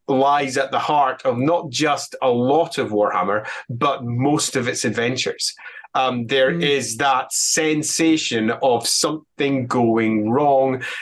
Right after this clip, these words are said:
Speaker 1: The normal world as it's being perceived has something terrible sitting behind the curtain.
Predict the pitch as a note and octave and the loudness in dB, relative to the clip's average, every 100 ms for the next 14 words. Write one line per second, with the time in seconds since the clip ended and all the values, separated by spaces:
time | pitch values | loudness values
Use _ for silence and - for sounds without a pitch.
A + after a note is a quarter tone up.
0 | - C#3 C3+ B2 B2+ C#3 E3+ F#3+ F3+ F3+ | -4 2 2 2 0 2 4 2 4 4
1 | C#3 C3+ D3 C#3+ C3+ B2+ A2+ C3+ - C3 | 4 2 4 4 4 2 0 -2 -2 0
2 | B2 A#2 B2 - D3+ C3+ B2+ A#2+ - - | 0 0 -2 0 2 2 2 0 0 0
3 | C3 C#3+ B2 - D3 C#3+ C3+ C3 B2+ C3 | -2 -2 -2 -2 -2 0 2 2 0 -2
4 | A#2+ A2+ G#2 G#2+ G#2 G#2 - G#2+ - - | -2 -2 -2 -2 -4 -4 -2 -2 -4 -12